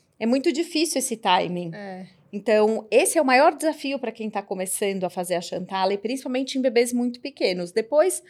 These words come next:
Speaker 1: quando eles estão ali com quatro, cinco, seis meses,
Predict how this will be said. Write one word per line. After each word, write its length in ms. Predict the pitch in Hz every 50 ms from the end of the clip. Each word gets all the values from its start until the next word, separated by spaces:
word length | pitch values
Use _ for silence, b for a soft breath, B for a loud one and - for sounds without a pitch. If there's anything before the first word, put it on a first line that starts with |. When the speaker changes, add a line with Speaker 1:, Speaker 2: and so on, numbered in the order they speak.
| b b b b b b
Speaker 1:
quando 160 | - 294 294 403
eles 180 | 359 359 -
estão 180 | - - 254 247
ali 160 | 240 220 214
com 160 | 214 208 202
quatro, 680 | 196 - 196 190 208 233 226 220 214 202 208 - 196 190
cinco, 400 | 190 - - 220 233 240 233 214
seis 420 | 202 - - 196 196 214 202 185 180
meses, 680 | 180 175 185 220 247 254 214 190 180 170 165 - -